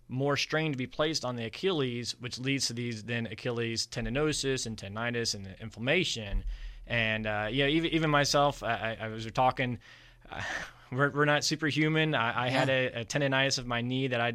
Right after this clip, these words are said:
Speaker 1: I dealt with and I put off and I put off. I was training for a triathlon at the time, and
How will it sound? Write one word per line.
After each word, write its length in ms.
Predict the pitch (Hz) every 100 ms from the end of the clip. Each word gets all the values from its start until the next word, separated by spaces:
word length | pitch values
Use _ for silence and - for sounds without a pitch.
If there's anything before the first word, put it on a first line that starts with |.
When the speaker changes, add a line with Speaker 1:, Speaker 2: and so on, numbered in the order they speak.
| 107
Speaker 1:
I 100 | 123
dealt 320 | 120 131 131
with 200 | 135 135
and 60 | 120
I 60 | 110
put 220 | - 127
off 300 | 123 127 113
and 60 |
I 40 | 113
put 200 | - 123
off. 200 | 123 117
I 60 |
was 100 | 107
training 320 | - 123 123 117
for 260 | 123 120
a 200 | 110 107 - -
triathlon 460 | - 117 120 - 127
at 140 | 120
the 60 | 120
time, 460 | 123 120 120 120 110
and 220 | 107